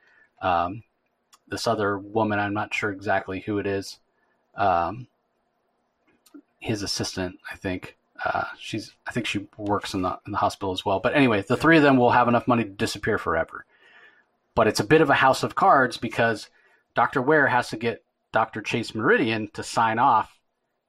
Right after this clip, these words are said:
you know, on her report that she's sending to Nakano, M-, Mayor Nakano, in order for him to get the, uh, to get the approval. <laughs> So meanwhile, Psycho Pirate is, he's stressed to his limits, you know, trying to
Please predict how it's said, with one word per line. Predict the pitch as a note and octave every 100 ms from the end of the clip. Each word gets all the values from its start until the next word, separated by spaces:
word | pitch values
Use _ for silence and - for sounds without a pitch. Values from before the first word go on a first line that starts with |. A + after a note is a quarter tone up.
| _ _
you | G#2
know, | G2 - _ _ _ -
on | A2
her | A2 A2+
report | A2 - D#3 C3 -
that | - - _
she's | - G2+
sending | - A#2 G#2+
to | - G#2+
Nakano, | G2 G2 - B2+ A2+ F#2+ G#2 A#2 -
M-, | A2
Mayor | G#2 A2+ G#2+
Nakano, | G2 A2+ A#2 G#2 - -
in | G#2
order | A2 G2+
for | G#2+
him | G2+ G2
to | F#2
get | G2 G#2+ G2+
the, | G2+ F#2+ F#2 -
uh, | F#2+ - - _ _ _ _ _ - -
to | A2+
get | B2
the | A2+
approval. | G#2+ - B2 G#2+ - -
<laughs> |
So | - -
meanwhile, | B2+ D3 F#3+ C3 A#2+ A2+ - - - - -
Psycho | B2 C#3+ D#3
Pirate | B2+ B2+ B2+ -
is, | A2+ A2 F#2 - _ _ _ _ _
he's | B2+ B2
stressed | - C#3+ C#3 -
to | C3+
his | A2 G#2+
limits, | C3+ B2 - - -
you | G#2
know, | G#2 A2 -
trying | - B2 A#2 A2+ A2 G#2
to | - A2 G#2+ G#2 G2+